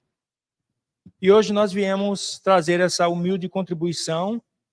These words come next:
agradecendo a essa casa mais uma vez que faz um convite à nossa casa, né, no chamamento ao trabalho na seara do Cristo. E eu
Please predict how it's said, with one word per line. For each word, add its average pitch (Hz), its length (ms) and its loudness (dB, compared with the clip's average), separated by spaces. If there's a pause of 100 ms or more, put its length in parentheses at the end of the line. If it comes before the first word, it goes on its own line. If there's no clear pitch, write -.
(400)
agradecendo 165 800 0
a 160 60 2
essa 156 260 -2
casa 151 360 0
mais 143 240 -6
uma 147 160 -4
vez 143 360 -6
que 139 500 -8 (400)
faz 156 380 4
um 151 100 -4
convite 143 800 -8 (380)
à 147 100 -6
nossa 143 380 -4
casa, 160 680 -6 (420)
né, 147 160 -6
no 151 120 -2
chamamento 147 600 0
ao 139 120 2
trabalho 139 680 2 (1160)
na 143 120 -6
seara 143 380 0
do 139 100 -4
Cristo. - 600 -6 (640)
E 156 120 2
eu 170 480 0